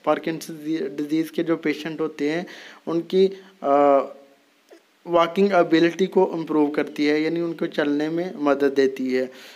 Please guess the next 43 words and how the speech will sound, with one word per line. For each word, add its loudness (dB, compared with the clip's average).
अ, -2
ये 4
कुछ -8
इसके -2
यूजेस 0
थे। -2
दोस्तों, 2
बात 2
करते 0
हैं 6
कि 6
ये 6
मेडिसिन 0
किस -2
तरह 2
वर्क 2
करती -4
है। 2
तो -4
दोस्तों, -2
ये 0
मेडिसिन 0
basically -2
एंटीकोलिनर्जिक -2
ड्रग -2
के 0
साथ 0
ताल्लुक़ -2
रखती -6
है -4
और 2
हमारी 4
बॉडी 4
में 4
एक -2
सब्सटेंस -2
पैदा 2
होता 2
है -4
जिसको -4
एसिटाइकोलिन -2
कहते -6
हैं, -6